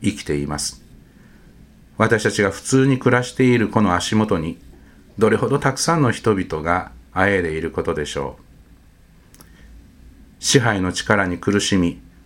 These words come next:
支配の力に迷っているこの世界を神様、憐れんでください。そしてイエス様がおっしゃった、「使える道に私は共にいる」、このことを信じて、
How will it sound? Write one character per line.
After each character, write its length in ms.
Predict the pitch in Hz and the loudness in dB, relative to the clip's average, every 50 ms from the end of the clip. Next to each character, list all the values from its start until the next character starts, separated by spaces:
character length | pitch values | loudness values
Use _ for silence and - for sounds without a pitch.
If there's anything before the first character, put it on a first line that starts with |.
| _ _ _ _ | _ _ _ _
支 240 | - - - 147 | -6 0 0 2
配 220 | 127 127 113 107 101 | 2 2 0 0 0
の 100 | 92 92 | -2 -4
力 380 | 90 - - - 110 98 90 | -6 -6 -2 -2 0 0 0
に 260 | 90 92 95 98 - - | 0 2 0 0 0 -2
迷 280 | - 92 92 104 117 123 | 0 0 2 2 2 0
っ 40 | |
て 300 | 127 123 - - 101 92 | 0 0 -2 0 0 2
い 40 | 87 | 2
る 100 | 87 87 | 0 -2
こ 120 | - - 92 | -2 -2 -2
の 100 | 95 92 | -2 0
世 160 | - 104 95 | 0 -2 -2
界 280 | - 90 82 80 80 | 0 -4 -4 -2 -2
を 200 | 82 82 82 - - _ _ _ - - _ - | -4 -4 -6 -10 -18 _ _ _ -20 -20 _ -2
神 200 | - 95 90 85 | 0 0 0 0
様、 300 | - 80 78 80 85 90 98 | -2 -2 0 0 0 2 2
憐 60 | 110 | 2
れ 80 | 131 139 | 2 0
ん 80 | 123 | 0
で 100 | 110 - | -2 -4
く 100 | - 76 | -8 -10
だ 100 | 76 76 | -10 -10
さ 200 | - - 76 78 | -8 -8 -8 -10
い。 80 | 76 65 - - - - - - - - - - - - - - - - - - | -10 -14 -18 -20 -20 -20 -20 -20 -20 -20 -20 -20 -20 -20 -20 -20 -20 -20 -20 -10
そ 140 | - - - | 0 0 0
し 80 | - - | 2 2
て 100 | - 104 | 0 2
イ 100 | 104 117 | 2 2
エ 80 | 139 | 2
ス 100 | 143 - | 0 -2
様 220 | - 127 110 98 90 | -2 -2 0 0 0
が 40 | |
お 80 | 92 92 | 0 0
っ 20 | 87 | 0
し 140 | - - - | 0 0 -2
ゃ 60 | 98 | -2
っ 60 | - | -2
た、 300 | - - 92 87 - - - - - - - - - - - - - | -2 -2 -2 -2 -2 -4 -16 -20 -20 -20 -20 -20 -20 -20 -20 -14 -4
「使 380 | - - - - 139 127 127 | -2 -2 0 2 2 2 4
え 60 | 123 120 | 2 2
る 160 | 123 120 117 | 0 0 0
道 260 | 113 113 107 - 110 | -2 -2 0 0 2
に 280 | 110 117 120 - - - | 2 2 2 0 -4 -4
私 360 | - 101 101 - 101 - - 110 | 0 0 2 2 0 0 0 0
は 100 | 104 104 | 0 2
共 240 | - 113 113 117 | 0 0 2 2
に 140 | 113 113 110 | 2 2 0
い 80 | 110 107 | 2 2
る」、 200 | 120 127 123 - - - - _ _ _ _ - - - _ _ - _ - - - _ _ _ _ - - _ _ _ - _ _ - - - - - - | 0 0 -2 -6 -18 -20 -20 _ _ _ _ -20 -20 -20 _ _ -20 _ -20 -20 -20 _ _ _ _ -20 -20 _ _ _ -20 _ _ -20 -20 -20 -20 -18 -2
こ 120 | - 110 | 0 2
の 80 | 98 90 | 2 2
こ 100 | - 92 | 0 0
と 160 | 87 101 98 | 2 4 2
を 220 | 98 90 87 - - | 2 2 -2 -4 -6
信 300 | - - - 143 143 131 | -8 0 2 2 2 2
じ 140 | 104 85 - | 0 -2 -4
て、 240 | - 71 65 67 | -6 -6 -6 -8